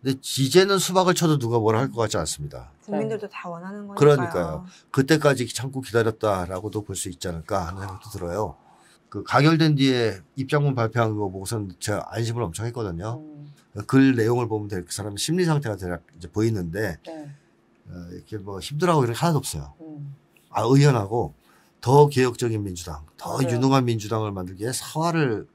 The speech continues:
Speaker 1: 어, 사력을 바치겠다 그랬나?
Speaker 3: 음.
Speaker 1: 그리고 마지막에 국민들을 믿는다는 표현,
Speaker 3: 네, 네.
Speaker 1: 어, 이런 게 나오는데,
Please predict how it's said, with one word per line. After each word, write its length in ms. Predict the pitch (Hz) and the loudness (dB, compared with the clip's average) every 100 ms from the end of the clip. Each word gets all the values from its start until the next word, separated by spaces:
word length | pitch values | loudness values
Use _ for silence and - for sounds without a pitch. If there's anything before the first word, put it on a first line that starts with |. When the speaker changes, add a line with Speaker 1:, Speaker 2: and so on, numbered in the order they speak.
| _ | _
Speaker 1:
어, 100 | 127 | -10
사력을 360 | 147 170 185 156 | -4 0 0 2
바치겠다 440 | 104 - 90 92 | -2 -2 -6 -6
그랬나? 320 | 87 85 139 147 _ | -6 -6 -8 -10 _
Speaker 3:
음. 260 | 156 143 139 _ | -16 -16 -18 _
Speaker 1:
그리고 200 | 117 117 | -2 2
마지막에 400 | 104 113 123 120 | 2 2 2 0
국민들을 840 | 120 127 143 156 147 135 127 120 | 2 6 6 8 6 4 2 0
믿는다는 500 | 113 104 113 107 104 | -2 -4 -4 -2 -4
표현, 360 | 92 135 92 87 | -4 -6 -4 -6
Speaker 3:
네, 80 | 92 | -8
네. 300 | 151 143 139 - | -10 -12 -14 -14
Speaker 1:
어, 100 | 92 | -12
이런 160 | 107 | -10
게 60 | 110 | -8
나오는데, 400 | 104 92 101 123 | -8 -8 -10 -12